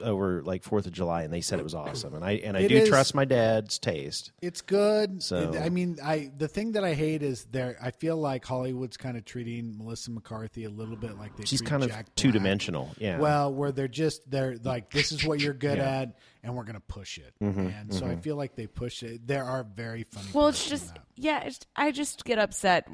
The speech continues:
Speaker 3: that the last two movie previews I've seen with her in them, it's like she's in a car being really obnoxious. And so, like,
Speaker 1: Yeah.
Speaker 3: that's when I'm like, "Oh, yeah, that's
Speaker 1: Yeah.
Speaker 3: kinda Chris
Speaker 1: Yeah.
Speaker 3: Tuckery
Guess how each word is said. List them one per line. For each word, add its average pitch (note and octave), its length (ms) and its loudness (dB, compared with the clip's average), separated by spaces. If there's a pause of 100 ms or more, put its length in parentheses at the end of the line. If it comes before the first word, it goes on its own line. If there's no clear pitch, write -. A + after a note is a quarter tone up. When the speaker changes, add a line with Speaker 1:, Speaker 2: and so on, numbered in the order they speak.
(140)
Speaker 3:
that - 180 -2
the F3+ 140 -8
last F#3+ 420 4
two G3 260 4
movie F3+ 320 2
previews D3+ 460 -2
I've D3 180 -2
seen D3+ 220 -4
with D3+ 140 -6
her D#3 200 0
in D3+ 140 -2
them, E3+ 300 -2
it's - 200 -6
like D3 240 0
she's D3 240 -4
in D3+ 120 2
a B2+ 40 -2
car D3 440 2
being C#3+ 260 -2
really C3+ 240 -4
obnoxious. - 800 -10
And G3 200 -4
so, G#3+ 140 0
like, A#3 460 4
Speaker 1:
Yeah. A3+ 160 6
Speaker 3:
that's - 160 0
when A#3+ 140 0
I'm A3+ 120 0
like, G#3 320 -2
"Oh, A3 280 0
yeah, G#3 300 0
that's A#2+ 120 0
Speaker 1:
Yeah. A2+ 160 8
Speaker 3:
kinda G#2+ 180 4
Chris F3+ 340 -6 (120)
Speaker 1:
Yeah. - 80 4
Speaker 3:
Tuckery D3 520 2